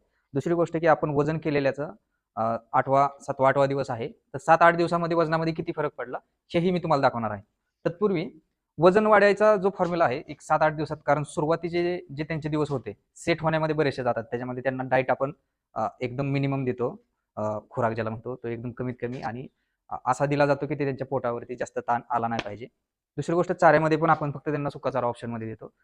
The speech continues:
ह्या दोन गोष्टींचा प्रभाव त्यांच्या वजनावरती जाणवतो. तरीही थोडीफार तरी वजन आपल्याला ह्या, अ, आठ दहा दिवसाच्या गॅपमध्ये वाढलेली नक्की मिळतील. आता अशा कंडिशनमध्ये पिल्लं आहेत,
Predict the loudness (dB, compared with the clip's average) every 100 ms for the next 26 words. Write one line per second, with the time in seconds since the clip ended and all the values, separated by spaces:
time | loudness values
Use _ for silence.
0 | _ _ -4 4 4 4 2 0 -2 2
1 | 4 4 2 0 0 0 -2 -2 2 2
2 | 2 -8 -2 4 6 4 -2 _ _ _
3 | _ 0 4 4 2 0 -2 -2 -4 -4
4 | -4 -2 -4 -4 -8 -6 -4 -2 -2 -2
5 | -6 -8 -8 -8 -8 -6 -4 -4 -4 -10
6 | -14 _ -6 -6 -2 0 0 -2 -4 -6
7 | -2 -2 -2 _ _ _ _ _ 0 2
8 | 4 4 2 0 0 2 2 2